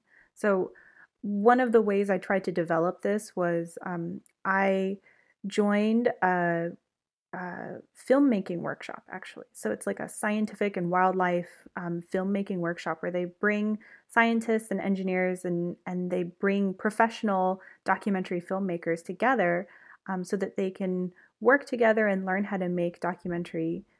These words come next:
films. And so, um, I learned so much about how to distill a complex scientific idea down to one message so that the majority of the audience would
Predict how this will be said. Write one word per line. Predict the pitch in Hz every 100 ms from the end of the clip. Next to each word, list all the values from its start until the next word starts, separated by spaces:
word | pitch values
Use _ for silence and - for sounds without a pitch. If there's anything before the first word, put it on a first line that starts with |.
| _
films. | - 269 - - - -
And | 202
so, | 196 196 180 175 175 - _ _ _ -
um, | 185 208 - _ _ _ _ -
I | 196 202 220 233 226 -
learned | 196 196 196 190 190 220
so | - - 214 202
much | 196 240 320 226 - - - _ _ -
about | 202 185 - 202 202 208 208 - _ _
how | - - - - 208 220 226 233
to | - - 208 196 190 185 185 - - -
distill | 202 - - - 202 202 208 196 -
a |
complex | 190 - 233 247 247 214 -
scientific | 202 196 196 190 190 180
idea | 175 175 - 185 175 175 - _ -
down | 220 233
to | 240 202
one | 185 202 208 214 214 226
message | 202 196 196 - 117 -
so | - 196
that | 185 180 175 -
the | 202
majority | 196 190 196 185 185 185
of | 180 175
the | -
audience | 180 185 170 170 -
would | 185